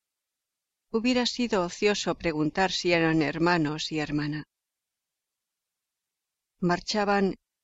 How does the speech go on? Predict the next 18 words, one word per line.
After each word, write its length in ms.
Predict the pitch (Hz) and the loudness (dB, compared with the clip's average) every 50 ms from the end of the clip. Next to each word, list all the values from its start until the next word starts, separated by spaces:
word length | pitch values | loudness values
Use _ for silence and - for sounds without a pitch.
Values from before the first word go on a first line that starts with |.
| _ _ _ _ _ _ - | _ _ _ _ _ _ -2
ella 340 | 214 220 220 220 220 220 | -2 0 0 -2 -2 -2
entre 320 | - - 185 180 160 160 151 | 0 0 0 0 0 0 -2
los 220 | 135 147 - - | -4 -4 -6 -6
dos, 340 | - 135 143 147 - - - _ _ _ _ _ _ _ _ _ _ _ - | -8 -8 -6 -8 -10 -12 -14 _ _ _ _ _ _ _ _ _ _ _ -10
silenciosamente, 1160 | - - 190 170 151 139 - - 175 156 - - 180 160 156 151 143 135 - - 151 - _ _ _ _ _ _ _ _ _ _ _ _ _ _ _ _ _ _ _ _ | -6 -4 -2 -2 -2 -4 -4 -6 -6 -6 -4 -4 -4 -2 -2 -2 -4 -6 -8 -12 -16 -16 _ _ _ _ _ _ _ _ _ _ _ _ _ _ _ _ _ _ _ _
tanto 460 | _ - 175 160 165 147 - 175 160 - | _ -2 0 0 0 0 -2 -2 -4 -4
que, 320 | - 170 165 156 - - _ _ _ _ _ _ _ _ _ _ _ _ _ _ | -6 -8 -8 -8 -10 -12 _ _ _ _ _ _ _ _ _ _ _ _ _ _
según 440 | - - - 202 175 175 220 233 220 | -8 -4 -2 0 2 4 4 4 2
pude 440 | - _ - 220 233 220 208 175 151 | 0 _ -2 0 0 0 0 0 -2
observar 520 | 127 - - - 170 156 185 196 214 214 | -2 -4 -6 -8 -6 -4 -2 -2 -2 -2
durante 360 | - 180 185 160 156 143 - 151 | -2 -2 -2 -2 -2 -2 -2 -2
largo 320 | 185 202 208 190 - 151 | -2 -2 -2 -4 -6 -6
rato, 460 | - 180 180 170 - - 156 - - _ _ _ _ _ _ _ _ _ _ _ _ _ | -4 -4 -6 -6 -6 -6 -8 -8 -8 _ _ _ _ _ _ _ _ _ _ _ _ _
no 260 | - 190 196 208 202 | 0 2 2 2 2
cruzaron 480 | - 185 196 - - 233 226 220 196 190 | -2 -4 -6 -2 0 2 2 2 2 2
una 240 | 190 196 190 170 170 | 2 2 2 0 -2
sola 280 | - 185 165 165 147 | -4 -4 -4 -4 -6
palabra. 540 | - - - - - - - 139 143 170 | -8 -8 -10 -12 -12 -12 -12 -12 -14 -14